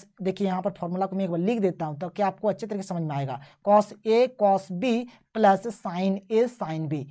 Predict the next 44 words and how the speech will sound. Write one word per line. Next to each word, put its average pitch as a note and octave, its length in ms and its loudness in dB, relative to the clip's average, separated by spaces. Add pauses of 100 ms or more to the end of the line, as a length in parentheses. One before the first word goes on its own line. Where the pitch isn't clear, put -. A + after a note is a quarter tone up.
(140)
ये A#3+ 100 -2
होता F#3+ 280 -2
है G#3 80 2
फॉर्मूला, C#3+ 480 -6 (120)
ठीक A#3+ 140 -6
है, C#3+ 120 -2 (200)
इस - 140 -6
फॉर्मूला F3 320 -4
को A3 100 2
आप A#3 100 2
याद E3+ 180 4
रखिएगा। C#3 400 -8 (220)
वही C4 160 4
फॉर्मूला A3+ 360 4
यहाँ G#3+ 160 4
पर G#3+ 80 0
हम G#3 80 0
लोग G#3 80 0
लगाते D#3+ 360 2
हैं। C3+ 140 -4
यहाँ F#3+ 360 -8
पर G3+ 180 -6
ए A#3+ 80 6
का B3 120 6
काम A#3 200 2
कौन A3 220 0
रख-, A3 220 -4 (100)
ए A3 100 4
का A3+ 140 4
काम G#3+ 180 0
कर G3+ 120 2
रहा G3 100 2
है F#3 60 2
एक F#3 80 -4
सौ G3 100 -4
अस्सी C4+ 320 -4 (220)
और F3+ 100 -2
बी G3 160 0
का A#3 100 6
काम G#3 180 2
कर F3+ 140 -2
रहा G#3 80 4
है B3+ 60 2
सी, - 280 -8